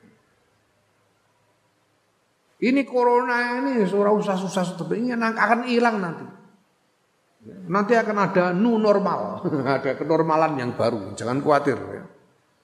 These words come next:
Aku wis dikandani karo sejumlah teman, "Sudah, ndak khawatir, nanti September ini kita sudah bisa mulai jalan lagi, akhir tahun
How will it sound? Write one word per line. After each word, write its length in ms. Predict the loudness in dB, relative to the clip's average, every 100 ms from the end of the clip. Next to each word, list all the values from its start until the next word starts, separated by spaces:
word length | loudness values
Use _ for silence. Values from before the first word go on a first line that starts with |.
| _ _ _ _ _ _ _ -6
Aku 320 | -4 -2 -2
wis 80 | 0
dikandani 640 | 0 0 0 0 -2 -2
karo 320 | -4 -4 -6
sejumlah 400 | -6 -2 2 2
teman, 320 | 2 0 -2
"Sudah, 240 | -6 -4 0 0
ndak 160 | 0
khawatir, 320 | 2 2 0
nanti 160 | -2 -2
September 640 | -4 0 2 2 2 0
ini 160 | 2 0
kita 160 | -2 -4
sudah 320 | -4 -4 -4
bisa 240 | -6 -4
mulai 240 | -2 -2 -4
jalan 320 | -2 -2 -2
lagi, 400 | -6 -6 -6 -6 -12 -20 -16 -4
akhir 400 | -2 0 0 0
tahun 560 | 0 0 -4 -8 -14